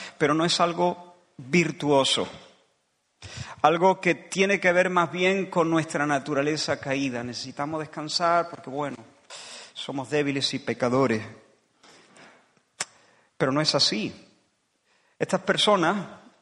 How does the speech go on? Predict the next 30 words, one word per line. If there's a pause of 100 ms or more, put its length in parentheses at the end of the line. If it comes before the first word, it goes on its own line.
(140)
o
a
veces
solemos
conectar
el
significado
de
nuestras
vidas
con
nuestra
productividad, (540)
con
nuestro
desempeño. (1120)
Y
si
esto
es
así,
entonces
estamos
siempre
tratando
de
hacer,
tratando
de
lograr,